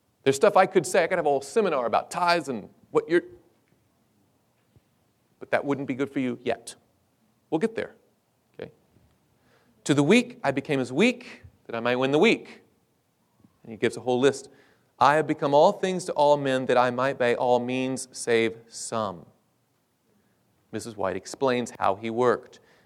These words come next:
Evangelism, page one forty-one. "When Paul went to labor for the Jews, he did not make first,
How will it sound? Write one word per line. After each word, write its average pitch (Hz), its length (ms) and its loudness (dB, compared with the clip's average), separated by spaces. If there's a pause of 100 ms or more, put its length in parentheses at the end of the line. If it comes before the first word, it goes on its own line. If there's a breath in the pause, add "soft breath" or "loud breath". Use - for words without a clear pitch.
(100)
Evangelism, 139 400 0
page 143 160 0
one 139 160 -2
forty-one. 151 380 4
"When 143 140 4
Paul 262 360 8
went 220 140 0
to 202 80 -2
labor 190 240 4
for 180 100 -2
the 156 80 -2
Jews, 175 340 -2
he 185 100 -2
did 175 180 6
not 208 300 4
make 202 200 0
first, - 640 2